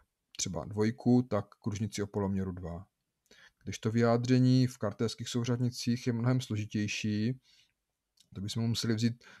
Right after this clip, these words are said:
vyjádření jednotkové kružnice v kartéských souřadnicích, vyjádřit tam to y, buď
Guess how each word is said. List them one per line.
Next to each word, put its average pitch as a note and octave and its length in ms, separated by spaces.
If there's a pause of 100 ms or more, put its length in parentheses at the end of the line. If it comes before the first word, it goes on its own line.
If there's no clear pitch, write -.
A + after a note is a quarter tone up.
(140)
vyjádření A2+ 560
jednotkové A2+ 460
kružnice A2+ 640
v - 80
kartéských F2+ 540
souřadnicích, G2+ 960 (320)
vyjádřit A2 500
tam A#2 220
to A#2+ 140
y, - 80 (640)
buď F#2 200